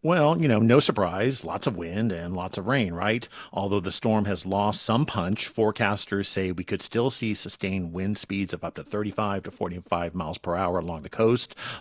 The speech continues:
but much higher in inland areas. As for rain, several inches are expected to drop across the region today and into tomorrow. The biggest rainfall totals are expected in mountain areas and out in the Mojave.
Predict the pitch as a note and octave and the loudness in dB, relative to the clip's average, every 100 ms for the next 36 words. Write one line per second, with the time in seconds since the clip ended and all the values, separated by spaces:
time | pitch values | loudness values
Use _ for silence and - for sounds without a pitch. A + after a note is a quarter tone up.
0 | - G2 F#2+ G2+ C3+ - F#2+ F2 E2+ E2+ | -2 0 2 2 2 2 -2 -2 -4 0
1 | A#2+ A2 F2 E2+ F2 F2+ G2 G#2 - - | 2 2 0 -2 -2 0 0 0 -2 -6
2 | - - F#2+ F2+ - E2+ G2 C#3+ D3+ D3+ | -12 -4 -2 0 -2 -2 4 4 6 4
3 | C3+ - G2 F2 G#2 - G#2+ G2 F2 - | 4 4 2 2 0 2 2 2 -2 0
4 | G2+ - - - - F#2+ F#2 G2 G2 F2 | -2 -2 -8 -4 0 2 2 0 0 0
5 | - F2+ F#2 - F2 F2 G2+ G2+ G#2 B2 | -2 -4 -4 -4 -4 -4 -2 2 4 2
6 | D#2 D2+ E2 F2 F#2+ E2 F2+ G2+ A2 A#2 | 0 -6 -6 -6 -6 -4 0 4 6 8
7 | A#2 A2+ - - - G2 - D#3+ F3+ F3+ | 6 4 -6 -12 -4 -4 2 4 6 4
8 | B2 A2+ A2+ A2+ G2+ - G2 G2 F#2 E2+ | 4 2 4 4 4 4 0 0 -2 -4
9 | D#2 - G#2 F2 F#2 D#2+ F2+ A2 G#2+ G2+ | -6 -2 -2 0 -4 -4 0 0 0 0
10 | G2 F#2+ F#2 F#2 F2 F2 F#2+ G2 E2+ E2 | 0 0 0 -2 -4 -4 -4 -6 -6 -8
11 | E2 A2 G#2+ A2+ G#2+ | -4 0 2 2 -2